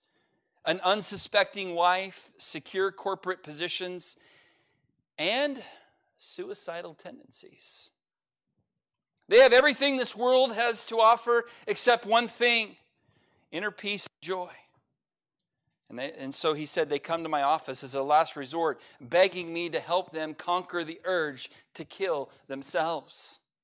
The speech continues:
This morning I read an article about Bobby Driscoll. You may not know his name, but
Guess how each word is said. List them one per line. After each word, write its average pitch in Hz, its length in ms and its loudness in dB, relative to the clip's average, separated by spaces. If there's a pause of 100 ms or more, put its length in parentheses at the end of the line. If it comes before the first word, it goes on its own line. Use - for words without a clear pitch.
(2750)
This - 160 -12
morning 156 380 -2
I 127 60 0
read 139 180 0
an 131 80 -2
article 139 400 0
about 120 460 0
Bobby 131 340 2
Driscoll. 123 580 -8 (1120)
You 127 100 -10
may 160 160 -2
not 156 220 2
know 156 180 -2
his 139 220 -12
name, 143 520 -8
but 123 300 -2